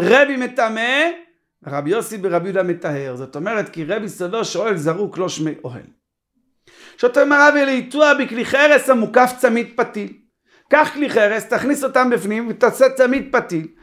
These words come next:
ואז הוא מגן שהוא לא יכול לקבל טומאה. אמר רבי אליעזר, "שוני, אין הקדש ניצול בצמיד פתיל".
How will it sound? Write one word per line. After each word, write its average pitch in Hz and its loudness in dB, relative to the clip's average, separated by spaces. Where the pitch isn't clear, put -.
ואז 240 -2
הוא 226 -6
מגן 208 -2
שהוא 220 -6
לא 233 6
יכול 247 2
לקבל 254 4
טומאה. 269 0
אמר 180 0
רבי 254 2
אליעזר, 247 4
"שוני, 262 0
אין 339 6
הקדש 247 0
ניצול 285 2
בצמיד 254 -6
פתיל". 214 -12